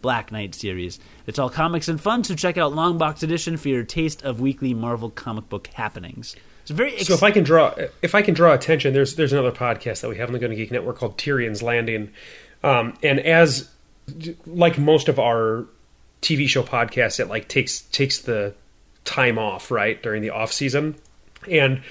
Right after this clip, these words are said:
Speaker 2: I just wanted to draw attention to it because the first full, full length trailer of the new Game of Thrones season came out, and they have a full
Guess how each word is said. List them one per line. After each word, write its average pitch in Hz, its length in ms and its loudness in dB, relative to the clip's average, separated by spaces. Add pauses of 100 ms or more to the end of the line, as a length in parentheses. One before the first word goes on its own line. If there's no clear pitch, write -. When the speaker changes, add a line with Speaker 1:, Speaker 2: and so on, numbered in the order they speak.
(220)
Speaker 2:
I 160 60 6
just 165 120 4
wanted 175 140 6
to 151 60 6
draw 139 180 6
attention 131 300 0
to 127 100 -2
it 120 60 -4
because 120 240 -4
the 117 80 -2
first - 280 0
full, 127 440 0
full - 360 -2
length 127 320 0
trailer 123 440 2
of 110 160 -2
the 117 80 -2
new 117 160 -4
Game 110 180 -4
of 110 120 -8
Thrones 113 360 -4
season 156 480 -4 (380)
came 160 240 0
out, 175 260 -2 (500)
and 139 460 4 (380)
they 143 180 4
have 156 160 6
a 120 80 4
full 147 640 2